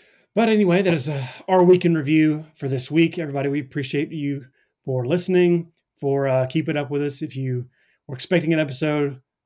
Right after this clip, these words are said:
on, uh, Wednesday morning and didn't get it and s-, are still tuning in today, we thank you, 'cause, uh, we screwed up for sure. <laughs> But, uh, yeah, we'll have a new schedule, like we said, from now on. And just a reminder, we will be putting this out on,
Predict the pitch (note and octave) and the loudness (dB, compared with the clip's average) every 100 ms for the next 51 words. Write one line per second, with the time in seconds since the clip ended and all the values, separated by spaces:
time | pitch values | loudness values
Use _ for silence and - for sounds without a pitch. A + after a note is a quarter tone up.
0 | _ E3 C#3+ C#3 C#3 C3+ D3 C3+ D3+ C#3+ | _ -4 -2 -2 -2 -2 -2 -2 -2 -2
1 | C#3 C#3 C3 C#3 C3 C3+ C3+ - B2+ A2+ | -2 -4 -4 -4 -4 -4 -4 -8 -12 -12
2 | - - - C3 C#3+ C3+ C3 B2+ B2+ B2+ | -16 -14 -10 -8 -6 -4 -4 -6 -6 -4
3 | B2+ A#2+ B2+ A#2+ C3 C3 - _ C3 A2+ | -4 -6 -8 -12 -10 -12 -14 _ -12 -10
4 | A#2+ A#2 A#2+ D3 C#3+ - C#3+ D3 - B2+ | -10 -8 -4 -4 -4 -6 -6 -6 -10 -14
5 | - E3 _ _ _ _ - B2+ D#3 C3+ | -10 -10 _ _ _ _ -12 -10 -8 -4
6 | D3+ C#3+ C#3 C#3 D#3 B2 C#3+ F3 E3 E3+ | -2 -2 -2 -2 -4 -4 -4 -2 2 2
7 | F3 E3+ D#3 D#3 D3+ D#3 C3+ D#3 C3+ C#3 | 2 -2 0 -2 -2 -4 -6 -6 -6 -6
8 | C#3 C#3 C3+ C#3 B2+ B2+ C3+ C#3 C3 B2+ | -4 -4 -4 -4 -6 -8 -8 -8 -6 -4
9 | C3 B2+ B2 _ _ _ _ - C#3 C3 | -4 -6 -8 _ _ _ _ -8 -6 -4
10 | C3 B2+ C#3+ C#3+ C#3 D3 C3+ B2+ A#2+ | -4 -6 -6 -4 -6 -6 -6 -6 -8